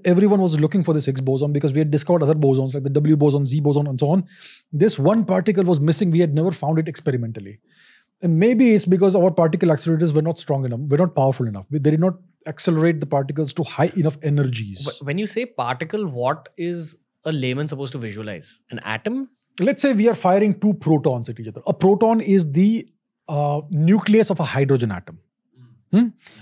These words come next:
Speaker 1: A hydrogen atom is a proton at the center and an electron going around it.
Speaker 2: Yeah.
Speaker 1: You strip away the electron, you're left with a proton. That is the nucleus of a hydrogen atom.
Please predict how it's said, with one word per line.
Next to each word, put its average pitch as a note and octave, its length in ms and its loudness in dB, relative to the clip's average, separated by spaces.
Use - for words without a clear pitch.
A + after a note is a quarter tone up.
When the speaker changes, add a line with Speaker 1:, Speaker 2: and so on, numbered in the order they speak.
Speaker 1:
A D3 60 -6
hydrogen F#3+ 380 4
atom E3 240 0
is E3 240 0
a E3+ 40 -2
proton D#3 380 2
at C#3 100 -2
the D3+ 60 -2
center C#3+ 460 -2
and E3 180 -2
an D#3 80 -2
electron D3+ 400 -2
going C3 220 0
around G#2 180 -6
it. G#2 120 -10
Speaker 2:
Yeah. G2+ 200 -6
Speaker 1:
You F3 80 -2
strip - 320 -2
away A3 160 4
the G3+ 100 2
electron, D#3+ 680 0
you're D#3+ 180 0
left F3 240 0
with E3 240 -4
a D3 60 -6
proton. G#2+ 420 -4
That F#3+ 200 -2
is E3 180 0
the C#3 100 2
nucleus D#3 400 0
of C3+ 80 -4
a C#3 60 -2
hydrogen A#2+ 360 -2
atom. G2 240 -12